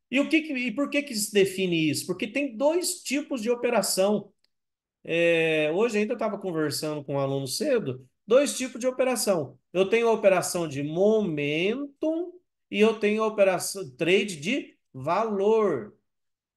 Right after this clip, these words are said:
São duas coisas totalmente diferentes.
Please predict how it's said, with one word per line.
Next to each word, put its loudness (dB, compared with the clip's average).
São -4
duas -2
coisas -2
totalmente -2
diferentes. 0